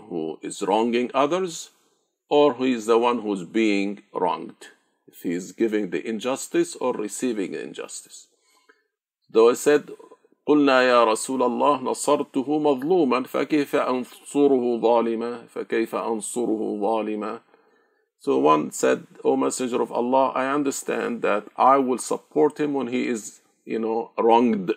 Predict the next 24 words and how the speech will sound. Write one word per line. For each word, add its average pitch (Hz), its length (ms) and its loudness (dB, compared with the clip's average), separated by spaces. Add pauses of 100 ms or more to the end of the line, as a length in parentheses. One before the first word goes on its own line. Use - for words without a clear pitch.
(120)
when 107 220 -6
he 104 120 -2
is 95 160 -6
being 107 480 -2
unjustly 101 580 -6
treated. - 480 -10 (880)
How 147 140 6
would 170 200 4
I 127 180 2
support - 520 -2
him 113 120 -4
when 113 140 -2
he 107 160 -2 (160)
is 98 140 -6
the 87 180 -4
unjust 92 460 -6
person?" - 460 -12 (840)
قال 117 240 4
عليه 101 480 0
الصلاة 101 580 -4
والسلام، 123 800 -2 (200)
"تكفه 113 1120 -2
عن 107 260 0
الظلم، 135 800 0